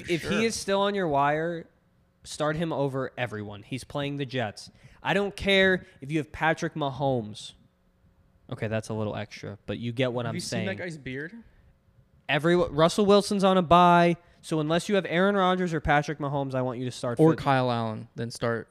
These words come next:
Speaker 2: <laughs>
Speaker 1: F-, Ryan
Speaker 2: Kyle
Speaker 1: Fitzpatrick.
Speaker 2: Allen. You mean Josh Allen? No, I mean
Speaker 1: No,
Speaker 2: Kyle Allen.
Speaker 1: Kyle Allen.
Speaker 2: 'Cause I'm different.
Speaker 1: He's different.
Speaker 2: <laughs> Uh,
Speaker 1: I
Speaker 2: Fitz,
Speaker 1: do love
Speaker 2: Fitz is
Speaker 1: Fitzpatrick.
Speaker 2: a stud. I think Parker's a top ten wide receiver this week.
Speaker 1: Gaskin for sure.
Speaker 2: Um,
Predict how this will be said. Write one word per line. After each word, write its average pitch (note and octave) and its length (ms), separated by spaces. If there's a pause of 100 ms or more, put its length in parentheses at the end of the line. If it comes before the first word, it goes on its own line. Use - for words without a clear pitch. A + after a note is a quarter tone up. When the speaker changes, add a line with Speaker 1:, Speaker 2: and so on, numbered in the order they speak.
(140)
Speaker 2:
<laughs> - 140
Speaker 1:
F-, - 180
Ryan A#2+ 180
Speaker 2:
Kyle - 80
Speaker 1:
Fitzpatrick. A#2+ 640
Speaker 2:
Allen. D3 320 (520)
You D#3 100
mean D#3+ 160
Josh C#3+ 280
Allen? F#3 340 (120)
No, A2+ 240
I A2 80
mean A2 140
Speaker 1:
No, A#2+ 40
Speaker 2:
Kyle G2 380
Allen. - 160
Speaker 1:
Kyle A#2+ 280
Allen. - 140
Speaker 2:
'Cause B2+ 220
I'm A#2 240
different. G#2+ 420 (300)
Speaker 1:
He's B2+ 160
different. - 340 (100)
Speaker 2:
<laughs> - 0 (1040)
Uh, B2 400
Speaker 1:
I A#2+ 60
Speaker 2:
Fitz, D3+ 160
Speaker 1:
do C#3 60
love C3 200
Speaker 2:
Fitz - 180
is - 40
Speaker 1:
Fitzpatrick. C3+ 380
Speaker 2:
a C3+ 40
stud. - 440
I B2 140
think C3+ 200
Parker's B2+ 400
a A#2+ 80
top A2+ 240
ten A#2 180
wide A2 180
receiver A2 360
this G#2+ 220
week. A2 340 (240)
Speaker 1:
Gaskin A#2+ 420
for - 160
sure. A#2 440 (300)
Speaker 2:
Um, A2 520